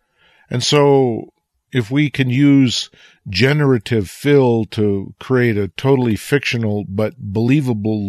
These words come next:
looking image, is it the image that defines whether or not it's photography,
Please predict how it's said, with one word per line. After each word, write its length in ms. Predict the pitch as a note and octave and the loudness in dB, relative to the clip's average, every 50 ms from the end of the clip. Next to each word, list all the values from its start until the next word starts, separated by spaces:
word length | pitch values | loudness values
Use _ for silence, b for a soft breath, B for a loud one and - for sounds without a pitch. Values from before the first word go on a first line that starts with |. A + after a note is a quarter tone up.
| G2+ G#2+ | -2 0
looking 540 | D3 D#3+ - - A#2+ A#2 G#2+ G#2+ G#2 G#2 _ - | 0 0 0 -2 -4 -4 -2 -4 -6 -10 _ -6
image, 640 | - D#3+ F3 D3+ A2 E2 C#2 B1 B1+ - - - - _ _ _ _ _ _ _ _ _ _ _ _ _ _ _ _ | -4 -2 0 0 -2 -4 -6 -10 -12 -10 -12 -12 -12 _ _ _ _ _ _ _ _ _ _ _ _ _ _ _ _
is 200 | - B2 A2+ A2+ | -4 -2 0 0
it 120 | C3 B2 - | -2 -2 -2
the 160 | - A2+ - - | -4 -6 -4 -2
image 500 | B2+ C#3 D#3+ F3+ G3 G3+ F#3+ D#3 C3+ - | 0 0 2 2 0 0 -2 -6 -10 -8
that 180 | C#3 - - | -8 -8 -6
defines 560 | - C3+ - - C#3 C#3 D3 D#3 D#3+ D#3+ C#3+ | -8 -10 -8 -6 -6 -4 -4 -4 -4 -6 -6
whether 280 | C3+ C3+ C#3+ C#3+ D3 C#3+ | -6 -4 -4 -2 -2 -4
or 40 | C3+ | -4
not 220 | C3 C3+ C#3 C#3+ | -4 -4 -4 -4
it's 200 | C#3 C#3 - - | -4 -6 -6 -8
photography, 800 | - B2+ A2+ - B2 A#2+ C3 C3+ C3 B2+ - - C#3 C#3+ D3+ - | -14 -14 -10 -8 -8 -6 -6 -8 -8 -12 -10 -8 -8 -8 -8 -10